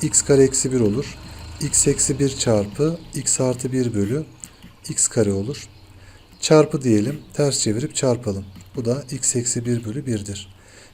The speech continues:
X kareler gitti. Burada x artı birler de gider. X eksi birler gider. Sadece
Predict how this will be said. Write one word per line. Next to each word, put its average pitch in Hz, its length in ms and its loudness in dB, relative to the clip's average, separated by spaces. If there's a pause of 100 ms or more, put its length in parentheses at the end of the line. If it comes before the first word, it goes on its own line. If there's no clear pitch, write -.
(140)
X - 200 -2
kareler 139 440 6
gitti. 127 500 -2 (800)
Burada 147 380 4 (140)
x - 240 0
artı 135 320 2
birler 131 340 4
de 113 60 0
gider. 110 440 -4 (500)
X - 220 0
eksi 135 340 2
birler 110 300 6
gider. 110 500 -4
Sadece 127 640 2